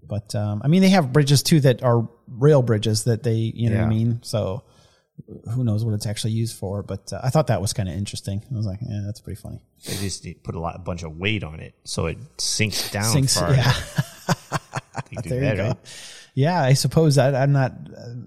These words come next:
Speaker 1: I don't know how that all, all that works, but I guess they could try to, you know, flood the thing so it's just barely sitting above the water and then
Speaker 2: Hey, make
Speaker 1: push
Speaker 2: shit
Speaker 1: it
Speaker 2: up
Speaker 1: through. Yeah.
Speaker 2: just 'cause I don't like, he
Speaker 1: Yeah.
Speaker 2: seems like an asshole.
Speaker 1: Yeah, right.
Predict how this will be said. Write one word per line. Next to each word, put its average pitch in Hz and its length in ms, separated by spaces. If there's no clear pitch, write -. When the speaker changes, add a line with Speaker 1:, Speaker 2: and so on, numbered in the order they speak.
Speaker 1:
I 135 60
don't 131 280
know 127 140
how 135 220
that 135 180
all, 131 140
all 143 160
that 135 140
works, 170 300
but 131 220
I 139 40
guess 147 200
they 135 100
could 127 300
try 143 160
to, 127 120
you 135 80
know, 117 80
flood 131 300
the 131 80
thing 127 260
so 120 220
it's 120 160
just - 340
barely 127 300
sitting 131 340
above 123 280
the 123 60
water 127 380
and 113 80
then 120 160
Speaker 2:
Hey, 113 180
make - 200
Speaker 1:
push 135 180
Speaker 2:
shit 123 120
Speaker 1:
it - 20
Speaker 2:
up - 20
Speaker 1:
through. 127 320
Yeah. 123 320
Speaker 2:
just - 160
'cause - 160
I 123 80
don't - 180
like, - 260
he 87 260
Speaker 1:
Yeah. 120 180
Speaker 2:
seems 90 180
like 90 140
an 90 80
asshole. - 480
Speaker 1:
Yeah, 117 260
right. 117 280